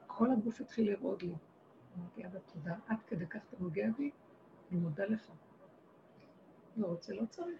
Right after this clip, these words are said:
אני חושבת להכריח בני אדם. לא צריך. קודם כל אני, שמעת? לא הילד. ומה אני אעשה? והתפקוד, יש לך כנראה עוד כוח. הכוחנות שבאדם מצדיקה.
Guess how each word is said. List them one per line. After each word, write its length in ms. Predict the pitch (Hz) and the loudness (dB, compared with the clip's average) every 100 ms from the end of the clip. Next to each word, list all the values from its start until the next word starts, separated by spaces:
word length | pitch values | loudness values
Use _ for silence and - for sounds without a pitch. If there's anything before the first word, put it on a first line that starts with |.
| 240 | -4
אני 80 | 165 | -4
חושבת 260 | 208 - - | 0 0 0
להכריח 280 | - 190 160 | 0 0 0
בני 140 | 175 170 | 0 0
אדם. 220 | 170 269 285 - - - - - - - - | 0 -2 -2 -14 -18 -16 -16 -18 -16 -14 -2
לא 60 | 311 | -2
צריך. 420 | - - - 370 381 - - - - - - - | -2 -14 -2 -2 -2 -10 -20 -20 -20 -20 -20 -20
קודם 280 | - 214 247 | 2 6 6
כל 220 | - 254 | 6 8
אני, 280 | 233 240 233 | 10 8 6
שמעת? 380 | - 196 226 349 - - - | 4 8 10 10 6 -14 4
לא 80 | 208 | 6
הילד. 460 | 208 214 233 233 233 - - - - | 12 12 12 12 10 8 -8 -10 8
ומה 200 | 208 294 | 12 12
אני 100 | 320 | 10
אעשה? 200 | 311 339 285 | 12 12 12
והתפקוד, 420 | - 285 - 262 | 12 6 8 10
יש 200 | 233 - | 10 10
לך 160 | - | -2
כנראה 320 | - 190 185 208 | 0 2 4 2
עוד 140 | 196 - | 0 -6
כוח. 580 | - 180 156 160 - - - - - - - - - - - - - | -4 -2 -2 -4 -8 -12 -20 -20 -20 -20 -20 -20 -20 -20 -20 -12 -10
הכוחנות 840 | - - - 185 240 370 269 254 | 0 0 4 6 8 8 6 4
שבאדם 760 | 214 165 180 190 240 349 285 262 | 2 4 4 4 4 6 8 8
מצדיקה. 580 | 220 - 170 233 - | 8 6 12 12 12